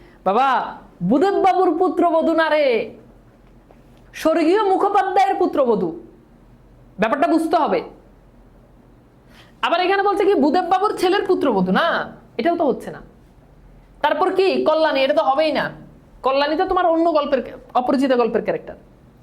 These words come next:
তাহলে কাশিবাস করেছিল কে? ছোট বাবুর বৌঠান, বুঝছো? লাইনটা তোমাদেরকে একটু দেখাই, তাহলে তোমরা আরো ভালো বুঝতে পারবা। খেয়াল করে দেখো, এই তো ইহার কিছুদিন পর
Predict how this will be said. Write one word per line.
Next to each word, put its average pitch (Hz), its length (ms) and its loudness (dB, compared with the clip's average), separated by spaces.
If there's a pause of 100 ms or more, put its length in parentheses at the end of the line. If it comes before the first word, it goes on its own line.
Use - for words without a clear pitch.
(720)
তাহলে 262 160 0
কাশিবাস 381 400 0
করেছিল 403 340 2
কে? 302 320 0
ছোট 302 240 0
বাবুর 330 340 2
বৌঠান, 170 920 0
বুঝছো? 240 260 -2 (760)
লাইনটা 262 340 0
তোমাদেরকে 262 360 -2
একটু - 360 -4
দেখাই, 208 440 -2
তাহলে 190 160 -2
তোমরা 208 220 -2
আরো 202 180 0
ভালো 220 180 0
বুঝতে 190 260 -6
পারবা। 160 280 -2 (420)
খেয়াল 226 200 0
করে 226 180 2
দেখো, - 260 -2 (380)
এই 339 220 2
তো 302 160 2
ইহার 277 280 0
কিছুদিন 285 460 -4
পর 214 240 0